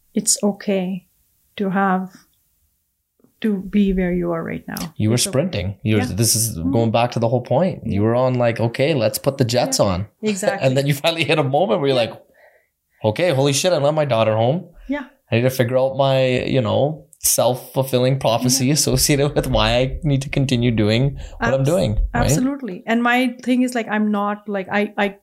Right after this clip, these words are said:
Speaker 1: drink, but I'm not, like, I don't think, like, I don't, I don't crave alcohol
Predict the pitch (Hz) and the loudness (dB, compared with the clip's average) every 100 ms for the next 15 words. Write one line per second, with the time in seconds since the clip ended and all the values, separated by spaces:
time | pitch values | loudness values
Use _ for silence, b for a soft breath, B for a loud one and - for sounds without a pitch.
0 | 208 190 190 220 320 - 214 208 196 185 | -10 -8 -6 -6 -6 -4 -2 0 0 0
1 | 190 185 - 185 180 196 190 208 220 214 | 0 -4 -6 -4 0 -2 0 0 0 0
2 | 220 - _ 208 185 196 190 202 196 202 | -4 -6 _ -4 0 2 2 0 2 2
3 | 220 220 220 202 208 208 202 214 196 208 | 2 0 -2 0 2 2 0 -2 -2 -2
4 | 208 | -2